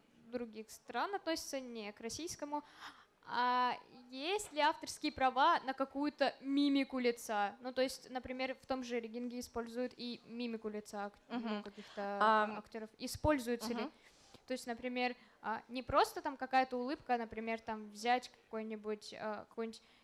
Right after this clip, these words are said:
Speaker 1: а, выражение лица очень узнаваемое, потому что, ну, е-, есть, допустим, очень даже много актёров, э, у
Speaker 2: Ага.
Speaker 1: которых, э, э, узнаваемые жесты или там мимики лица.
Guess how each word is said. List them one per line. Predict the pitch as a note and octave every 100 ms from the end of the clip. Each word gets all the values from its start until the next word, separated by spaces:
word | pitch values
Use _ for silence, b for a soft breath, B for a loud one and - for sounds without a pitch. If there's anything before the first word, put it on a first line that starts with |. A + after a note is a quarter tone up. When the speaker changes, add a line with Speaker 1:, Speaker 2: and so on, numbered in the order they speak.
| b
Speaker 1:
а, | - A3 - - - - B2+
выражение | F#3 C#4+ C#4 C4+ D4+ D#4+ D#4 C4+
лица | B3+ - - D#4 G#4+ G#4 -
очень | D#4 - C#4+ C#4
узнаваемое, | C4 B3+ B3 B3+ A#3+ A3+ G#3+
потому | A3+ B3 C4
что, | - B3+
ну, | C4
е-, | A#3+ A#3 A#3+ C#4+
есть, | A#3
допустим, | B3+ C#4 C4+ C4+
очень | C4+
даже | B3 B3+
много | B3+ A#3+
актёров, | A#3+ - F4 A4+ G#4 - -
э, | C#4
у | C4
Speaker 2:
Ага. | A3
Speaker 1:
которых, | F#3+ F#3 A#3+ C#4 -
э, | B3+ B3+ b b b b b _
э, | B3 A#3 -
узнаваемые | C4+ C4+ C4+ D#4 C#4+ A#3+
жесты | A3 D4 D4 - C4+ B3
или | A3
там | A3+
мимики | A#3 C4+ B3 A3
лица. | A3 G#3+ - C4 C#4 C4+